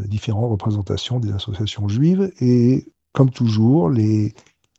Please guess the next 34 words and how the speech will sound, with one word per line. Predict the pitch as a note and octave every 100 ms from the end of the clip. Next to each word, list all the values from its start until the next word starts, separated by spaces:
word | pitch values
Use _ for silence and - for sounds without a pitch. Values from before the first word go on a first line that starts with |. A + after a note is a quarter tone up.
| _
les | -
lycéens | A#2 C3 - B2+ C3+
très | - F#3
talentueux | F3+ D3+ C#3 B2 - C3+
du | A2+
lycée | G#2+ - A2+
Jean | A#2+
de | C#3
La |
Fontaine | - B2+ A#2+ A2+
de |
Paris | G2+ G#2 F#2+ G#2+ E3
ont | C3+ D3
chanté | - B2+ B2+
le | C3
chant | A2 C3
du | C#3
Marais | A2 G#2 F2 G2+
dans | B2
la | G2+
crypte, | G2 - G#2+ - - - - - - -
où | B2 B2+ C#3 -
six | - C#3+
bougies | C3 B2+ A#2 B2+
ont | A2 G#2
été | G2+ -
allumées | G2 G2 F2+ G2 D3 _ _ _ _
et | C3 B2+
aussi | A2 - - A2+
des | A2
gerbes | G2+ G#2 A#2 A#2
ont | A#2 A#2+
été | A2 A2
déposées | G2+ F#2 F2 F#2 G#2+